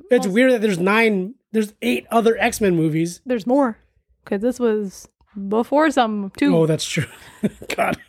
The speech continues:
Speaker 2: Um, well, 'cause most people wouldn't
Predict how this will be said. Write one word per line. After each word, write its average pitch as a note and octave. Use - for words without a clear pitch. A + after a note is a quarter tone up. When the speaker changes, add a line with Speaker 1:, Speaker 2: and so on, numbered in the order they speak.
Speaker 2:
Um, G#3+
well, E4
'cause F4+
most F#4
people D#4
wouldn't A#3